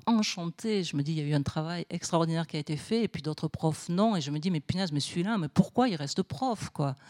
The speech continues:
Mais il reste prof parce qu'il est fonctionnaire et il restera prof toute sa vie. Moi, je suis pour la fonction publique. Je pense que c'est très bien. Mais, mais je pense qu'un prof, il devrait, dans la fonction publique, aller faire, euh, au bout de, sauf si c'est un prof génial, mais qu'il ait aussi le choix de,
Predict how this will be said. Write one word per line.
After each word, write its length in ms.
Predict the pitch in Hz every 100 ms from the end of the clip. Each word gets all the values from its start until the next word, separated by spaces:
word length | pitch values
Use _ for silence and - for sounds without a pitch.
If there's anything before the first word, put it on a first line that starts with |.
| - -
Mais 100 | 143
il 60 | 139
reste 220 | 139 -
prof 260 | 135 226 -
parce 160 | 147 -
qu'il 180 | 143
est 40 | 135
fonctionnaire 600 | - 139 - 143 180 220
et 60 | 151
il 80 |
restera 280 | 135 143 -
prof 240 | - 180 -
toute 160 | 170
sa 160 | - 185
vie. 160 | 214 - - - - - - - - - - - _ -
Moi, 80 | 165
je 100 | 147
suis 200 | - 254
pour 100 | 170
la 80 | 160
fonction 340 | 151 143 139
publique. 400 | - 135 240 302
Je 60 | -
pense 160 | 147
que 80 | -
c'est 100 | 139
très 180 | - 151
bien. 200 | 185 294
Mais, 300 | 185 139 139
mais 120 | 147
je 80 | 139
pense 120 | 143
qu'un 140 | - 139
prof, 300 | - 240 -
il 60 |
devrait, 600 | 143 131 139 135 131 135 135
dans 140 | 135
la 80 | 135
fonction 300 | - 127 131
publique, 340 | 151 202 269
aller 140 | 143 139
faire, 180 | 147
euh, 100 | 143
au 120 | 135 135
bout 100 | 131
de, 380 | 139 135 139 - _ - - _
sauf 160 | - 165
si 140 | -
c'est 100 | -
un 60 | 147
prof 200 | - 135
génial, 420 | 135 185 302 247
mais 160 | 170 147
qu'il 180 | - 147
ait 40 |
aussi 240 | 143 - 151
le 80 |
choix 200 | 143 170
de, 420 | 160 143 139 -